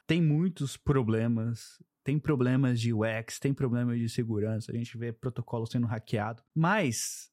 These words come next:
é algo diferente, é uma tecnologia que realmente permite a coordenação das pessoas, permite com que a gente transfira valor na internet. Então isso é algo nunca visto antes. Essa questão do, da GameStop, eu vejo que eles vieram no hype do mercado, falou, "Nossa, a gente vai extrair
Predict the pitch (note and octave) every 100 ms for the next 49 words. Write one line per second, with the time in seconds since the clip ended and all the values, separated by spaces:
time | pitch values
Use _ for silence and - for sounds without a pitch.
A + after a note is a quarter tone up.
0 | _ C#3 D3+ E3 F3+ E3 F3+ E3+ D#3+ D#3
1 | - F#3+ C3 A#2 C#3+ C#3+ D#3 E3 D#3 C#3
2 | E3 - F#3 D#3 G3 F#3 D#3+ F3+ - E3
3 | - D3 D3 D#3 - C#3 C3+ D3+ C#3 C3+
4 | A#2+ - C#3+ C#3+ C3+ B2 A2 - D3 D3
5 | C3 - B2 B2+ - C3 B2 A#2+ A#2+ B2
6 | - - B2+ A#2 C#3 C3+ B2+ - A#2 C3+
7 | C3+ A2+ C3+ D3 A#2+ A#2+ G2+ F#2 - -
8 | - D3 E3+ - D#3 C#3+ E3 D#3+ D#3+ E3+
9 | F#3 F3 E3 _ G3 C3 F#3 - B2 G2+
10 | G2+ - - _ - A#2+ E3+ G3+ - E3
11 | C#3+ B2+ B2 A#2+ A#2 A#2 B2 A2+ - D3
12 | D#3 - G2+ _ - C#3 D3+ D3+ - B2
13 | C#3 D3+ C#3 - C3 B2 A#2 A#2 C#3 C3
14 | C3 D#3+ C#3+ A#2+ G2+ B2 E3 D3+ B2 A2+
15 | A2+ - G#2 A#2+ A#2 A#2 C#3 D3 - A#2
16 | C3 - A#2 B2+ - - A#2+ A#2+ C#3